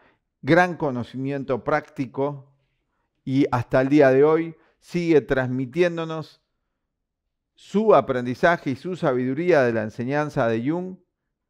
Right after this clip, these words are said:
y otros conocimientos de las psicologías transpersonales. Lo escuchamos aquí en una exposición muy clara, concisa, para que puedan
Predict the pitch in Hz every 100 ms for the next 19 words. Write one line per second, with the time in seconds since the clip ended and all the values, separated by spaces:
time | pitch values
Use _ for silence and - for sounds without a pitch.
0 | _ - 123 170 156 139 131 120 107 127
1 | 156 151 139 113 110 - 107 113 110 -
2 | 135 131 120 - 113 - 160 202 214 208
3 | - _ _ _ _ _ - 135 135 143
4 | 135 180 175 139 - 120 123 165 185 196
5 | 196 _ _ _ 123 131 147 156 147 131
6 | 127 117 - 123 - - 135 135 143 165
7 | 156 139 135 147 - 170 196 208 226 233
8 | _ _ _ - 135 127 190 190 - 214
9 | 208 _ _ _ _ _ _ _ _ 123
10 | 131 139 120 170 170 165 160